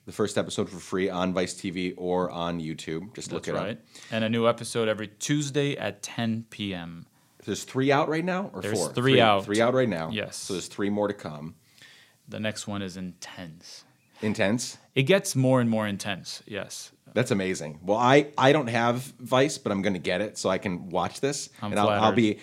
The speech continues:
Speaker 1: I'll be an added, uh, viewer, uh, and those in my household as well. Uh, thank you so much for joining us. This was super fun to talk about travel and life and this show and these issues that you're raising. And I hope that everyone listening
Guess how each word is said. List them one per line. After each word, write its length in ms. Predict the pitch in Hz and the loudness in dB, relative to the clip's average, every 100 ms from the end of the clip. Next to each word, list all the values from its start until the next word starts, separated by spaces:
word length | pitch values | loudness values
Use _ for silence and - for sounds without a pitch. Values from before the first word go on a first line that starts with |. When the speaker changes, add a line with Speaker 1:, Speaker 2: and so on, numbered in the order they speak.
| - | -2
Speaker 1:
I'll 140 | 107 | 0
be 120 | 107 110 | 2 2
an 100 | 101 | 0
added, 480 | 101 104 104 101 95 | 0 2 2 0 -2
uh, 340 | 107 95 92 | -2 -2 -2
viewer, 560 | 104 107 101 104 123 139 - - - | -6 -2 0 2 0 -4 -14 -14 -4
uh, 200 | 92 90 | -2 0
and 100 | 92 | 0
those 220 | 95 95 | 0 0
in 40 | 92 | -2
my 120 | 90 | -2
household 540 | 80 90 - 98 87 | -4 -6 -4 -4 -4
as 180 | - 87 | -6 -4
well. 320 | 87 90 117 - - - _ | -2 -2 -4 -8 -20 -20 _
Uh, 240 | 104 104 101 | 4 4 4
thank 280 | 135 147 | 4 4
you 340 | 147 135 120 104 | 6 6 6 0
so 280 | - - 113 | -6 2 4
much 220 | 98 92 | 4 0
for 120 | - | -8
joining 360 | 80 82 78 80 | -6 -6 -6 -8
us. 160 | 80 | -8
This 160 | - - | -10 -8
was 100 | 85 | -6
super 240 | - 85 | -6 -6
fun 380 | 80 - 82 82 | -6 -4 -2 -4
to 400 | 80 85 80 78 - | -4 -4 -2 -4 -8
talk 220 | - 87 | -4 -4
about 380 | 78 80 80 78 - | -2 -2 -2 -4 -12
travel 480 | - - 107 98 98 | -2 2 4 4 0
and 160 | - 80 | -2 -6
life 440 | 90 98 95 - - | -2 0 -2 -6 -12
and 280 | 82 76 71 | -10 -10 -8
this 120 | 80 | -10
show 560 | 80 - 104 98 95 98 - - - _ | -8 -4 0 0 0 -2 -8 -20 -20 _
and 240 | 87 87 85 | -6 -4 -4
these 160 | 87 - | -6 -4
issues 460 | 95 - 110 107 | -4 2 2 2
that 200 | - 92 | -2 -4
you're 300 | 92 92 90 | -4 -2 -2
raising. 460 | 82 85 82 92 104 | -2 -4 -6 -4 -2
And 80 | 95 | -2
I 40 | |
hope 180 | 92 101 | -2 -2
that 140 | 104 - | -2 0
everyone 400 | 113 110 101 95 | 0 2 2 0
listening 480 | 87 - 85 82 | -2 -4 -8 -10